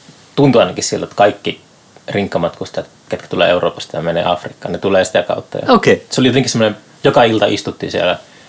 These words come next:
Speaker 1: kattoterassilla. Se,
Speaker 2: Ihanaa.
Speaker 1: se, se, niinku, tota, Euroopan valot näkyy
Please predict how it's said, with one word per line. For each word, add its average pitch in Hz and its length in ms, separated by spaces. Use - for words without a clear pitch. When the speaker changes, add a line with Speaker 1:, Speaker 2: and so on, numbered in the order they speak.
Speaker 1:
kattoterassilla. - 680
Se, - 160
Speaker 2:
Ihanaa. 147 360
Speaker 1:
se, 87 100
se, - 180
niinku, 92 240
tota, 90 400
Euroopan 101 360
valot 98 260
näkyy 90 340